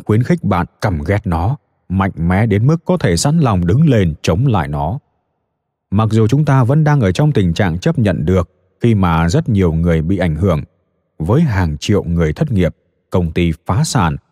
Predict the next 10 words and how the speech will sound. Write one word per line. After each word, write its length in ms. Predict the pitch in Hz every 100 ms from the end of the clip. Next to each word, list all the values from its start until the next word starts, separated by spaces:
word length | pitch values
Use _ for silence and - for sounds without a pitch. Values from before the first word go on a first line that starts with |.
| _ -
và 260 | 107 113
thậm 200 | 113 131
chí 220 | 117 143 202
cả 160 | 117 82
một 240 | 107 110
ngành 260 | 113 92 85
nào 200 | 82 71
đó 260 | 78 82 139
biến 260 | - 87 98
mất, 180 | 117